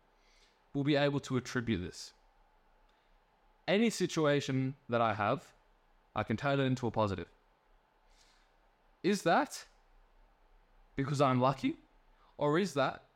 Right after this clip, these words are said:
because I have created my own luck, or my R-, and my R A S filter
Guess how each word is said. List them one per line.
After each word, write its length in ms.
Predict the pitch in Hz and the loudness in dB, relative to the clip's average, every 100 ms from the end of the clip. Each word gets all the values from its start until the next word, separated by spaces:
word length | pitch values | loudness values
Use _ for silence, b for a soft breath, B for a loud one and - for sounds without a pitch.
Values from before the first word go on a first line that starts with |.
| _ _ _ 135 | _ _ _ -6
because 300 | 131 143 135 | -4 -2 0
I 240 | 131 135 | 0 0
have 260 | 127 127 123 - _ _ _ _ | 0 -2 -4 -16 _ _ _ _
created 680 | - 156 196 202 - 135 196 - _ _ _ _ _ _ _ _ | -2 0 0 0 -4 -2 -4 -8 _ _ _ _ _ _ _ _
my 200 | 127 127 | -2 0
own 160 | 135 | 0
luck, 360 | 127 143 139 - b b b _ _ _ _ _ _ _ | 0 2 0 -4 b b b _ _ _ _ _ _ _
or 100 | - | -2
my 140 | 143 139 | 0 0
R-, 320 | - 175 175 - 104 - - | 0 -2 -4 -6 -10 -8 -2
and 280 | 151 170 | 0 0
my 160 | 139 127 | 0 -2
R 280 | 120 120 120 | 0 -2 0
A 100 | 113 | -2
S 180 | 113 - | -4 -4
filter 380 | 160 165 120 | -6 -2 -2